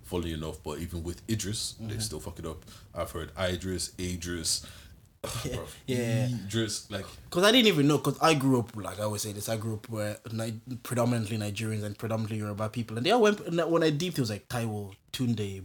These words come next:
Speaker 2: Bola. Like, they all had Kemi, Tokbe. They all, they all had, like, they kept their Nigerian names, their Yoruba names. I was like, "Is it because we were around older Nigerians, Sanjo, B?" I was like, "Is it 'cause we're around older Nigerians that they felt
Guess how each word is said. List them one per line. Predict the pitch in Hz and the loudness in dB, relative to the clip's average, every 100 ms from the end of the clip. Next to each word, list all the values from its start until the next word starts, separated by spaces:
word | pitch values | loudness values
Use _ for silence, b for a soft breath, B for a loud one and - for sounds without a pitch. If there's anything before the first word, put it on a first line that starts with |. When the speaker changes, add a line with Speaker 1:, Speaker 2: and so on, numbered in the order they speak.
| 95 | -6
Speaker 2:
Bola. | 113 120 104 101 B B B | -2 0 -2 -6 B B B
Like, | 107 104 104 | -10 -8 0
they | 135 - | 0 6
all | 175 180 | 8 8
had | 151 160 143 - | 8 6 4 0
Kemi, | 147 135 127 117 117 | 2 4 6 4 2
Tokbe. | 139 123 135 123 117 B B | -2 0 -2 -2 -2 B B
They | 139 | 6
all, | 175 190 175 - 147 | 8 8 6 0 0
they | 165 | 4
all | 170 175 143 | 6 6 4
had, | 123 | 2
like, | 113 104 | 0 0
they | |
kept | 120 170 - | 2 2 2
their | 131 | 0
Nigerian | 120 147 143 | 2 2 4
names, | 123 | 2
their | 120 | 0
Yoruba | 117 117 135 | 0 2 2
names. | 123 | 2
I | 131 | 2
was | 127 | 0
like, | 123 - B B - | -2 -4 B B 2
"Is | 185 | 4
it | 220 | 4
because | 202 196 160 | 4 6 6
we | |
were | 143 139 135 | 6 6 6
around | 143 143 143 143 | 8 8 6 4
older | 147 | 6
Nigerians, | 135 123 113 139 143 135 | 6 2 2 2 4 2
Sanjo, | - 135 131 117 117 107 113 | 4 4 6 4 2 -2 -2
B?" | 139 135 123 107 B B | 2 4 4 2 B B
I | 127 | -6
was | |
like, | 123 120 | -6 -4
"Is | 151 | -2
it | 170 | 0
'cause | - 202 175 | 2 4 6
we're | |
around | 170 180 | 6 6
older | 180 170 | 4 4
Nigerians | 143 143 151 143 | 4 6 4 4
that | 127 | 2
they | 123 | -2
felt | - 147 143 135 | 0 4 4 2